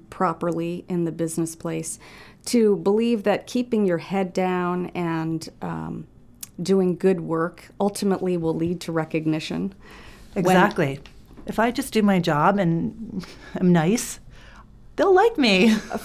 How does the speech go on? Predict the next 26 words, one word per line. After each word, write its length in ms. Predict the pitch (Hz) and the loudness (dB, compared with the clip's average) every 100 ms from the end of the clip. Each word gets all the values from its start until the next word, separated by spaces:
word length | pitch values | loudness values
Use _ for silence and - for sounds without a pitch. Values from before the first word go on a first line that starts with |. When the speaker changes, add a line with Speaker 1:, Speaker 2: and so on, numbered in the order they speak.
| 220 | 2
Speaker 1:
course, 420 | 294 427 381 - | 4 4 4 0
of 180 | - 233 | -2 -4
course 260 | - 349 349 | -2 -2 0
they'll 160 | 262 233 | 0 2
like 260 | 214 202 | 2 0
you. 160 | 220 214 | 2 2
It 60 | 226 | 2
will 160 | 233 - | -2 2
all 300 | 220 240 240 | 4 4 4
work 320 | 226 214 - | 0 -2 -2
out. 340 | 170 123 - - - - - - | -2 -2 -6 -16 -20 -20 -20 -2
But 140 | 220 208 | 0 0
unfortunately, 920 | 214 208 240 233 - 214 202 190 - | 0 0 -2 -4 -2 -4 -2 -2 -2
it 140 | 180 - | -4 -2
doesn't 380 | 175 160 151 - | -2 -2 -6 -4
always 460 | 156 147 139 143 | -6 -4 -6 -6
work 240 | - 143 - | -8 -10 -8
out. 220 | 120 127 | -8 -8
And 300 | 180 170 165 - | -2 -2 -2 -4
you 180 | 180 180 | -4 -4
really 360 | 170 196 185 | 0 0 2
need 220 | 175 175 170 | 2 0 -2
to 100 | 165 | -8
take 260 | - 160 | -6 -6
steps 500 | - - 175 - - - | -6 -4 -4 -4 -8 -6
to, 420 | - 156 151 | -4 -2 -2